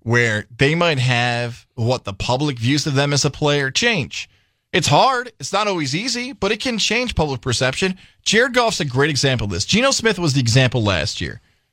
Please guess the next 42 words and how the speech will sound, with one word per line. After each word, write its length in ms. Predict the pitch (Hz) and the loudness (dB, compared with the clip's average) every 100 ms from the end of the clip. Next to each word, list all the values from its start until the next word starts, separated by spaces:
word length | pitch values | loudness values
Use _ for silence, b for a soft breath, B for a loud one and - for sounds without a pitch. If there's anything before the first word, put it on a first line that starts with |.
| _ | _
because 220 | - 131 202 | 0 2 4
Geno 240 | - 233 | 2 2
Smith, 240 | 196 190 | 2 0
for 80 | 151 | 2
a 40 | 143 | 2
majority 320 | 120 143 170 | 4 4 4
of 60 | |
his 80 | 131 | 0
career, 220 | - 143 | 0 0
stunk, 480 | 113 - - 104 95 | 2 2 2 2 2
and 100 | 104 | 4
he 60 | 127 | 4
was 180 | 110 98 | 4 -2
really 440 | 98 120 165 151 | 2 4 4 2
good 200 | 131 120 | 0 2
last 260 | 110 98 104 | 2 0 -2
year 80 | 98 | -2
for 100 | 101 | -2
Seattle. 420 | - 92 69 - b b - | 0 -2 -4 -10 b b 0
And 100 | 156 | 4
when 80 | 202 | 4
you 100 | 247 | 2
look 100 | 277 | 2
at 60 | 262 | 2
a 20 | |
guy 160 | 208 | 2
like 140 | 170 143 | 0 -2
Jared 280 | 139 127 104 | -2 -2 0
Goff, 240 | 95 104 | -2 -2
you 60 | 127 | 0
think 180 | 113 | 0
number 220 | 104 117 123 | 2 2 2
one 140 | 120 | 2
overall 400 | 117 101 90 69 | 2 2 0 2
pick, 460 | - 196 185 170 - b b _ | 2 4 2 0 -8 b b _
got 200 | - 110 | -2 0
the 80 | - | 0
Rams 380 | 101 117 117 113 | 0 0 0 -2
to 40 | |
the 120 | 98 101 | -4 -2
Super 280 | - 196 180 | -2 0 2
Bowl. 360 | 160 156 151 | 2 2 0